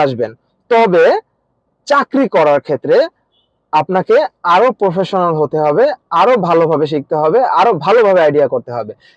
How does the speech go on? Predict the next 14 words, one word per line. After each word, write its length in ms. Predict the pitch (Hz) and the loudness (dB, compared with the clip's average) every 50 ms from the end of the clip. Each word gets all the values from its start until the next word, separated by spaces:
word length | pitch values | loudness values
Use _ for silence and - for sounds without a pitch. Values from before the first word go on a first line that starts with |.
| _ - | _ -2
এভাবে 380 | - 226 247 254 277 254 247 233 | 0 0 2 2 2 2 2 0
যদি 220 | 196 220 180 208 | 0 0 0 2
লেগে 320 | 190 165 156 165 156 196 190 | 2 2 2 2 2 0 -2
থাকেন, 460 | - 151 127 - - - - 339 359 _ _ _ _ _ - | -2 -4 -4 0 0 0 0 0 -2 _ _ _ _ _ -4
তাহলে 540 | - 156 170 175 185 175 165 151 151 233 320 _ _ _ _ _ - | -2 -2 0 2 0 2 2 2 2 2 0 _ _ _ _ _ -2
অবশ্যই 520 | 160 185 233 269 277 208 - - 202 190 175 | 0 0 2 2 0 -2 -2 -2 0 2 2
আপনি 240 | 151 147 151 175 277 339 - _ _ _ _ _ - | 2 0 -2 -6 -6 -6 -8 _ _ _ _ _ -6
খুব 180 | - 226 254 - | -2 -2 -2 -2
শীঘ্রই 640 | - - - 240 208 170 165 165 160 170 214 311 381 _ _ _ _ _ _ _ _ _ _ _ _ _ _ _ _ _ _ _ _ _ _ 156 | -4 -4 -4 -2 -2 0 0 0 2 2 2 0 -2 _ _ _ _ _ _ _ _ _ _ _ _ _ _ _ _ _ _ _ _ _ _ -6
ড্রাইভিং 400 | 143 175 185 185 202 196 233 233 | 0 2 2 4 4 2 2 0
শিখতে 300 | - - 226 190 - 226 | 0 -4 -6 -2 -2 0
পারবেন 340 | 214 220 208 214 254 294 254 | 0 0 0 0 0 0 0
এবং 220 | 202 190 214 202 | -2 -2 -2 -4
খুব 180 | - - 226 | -2 -2 -2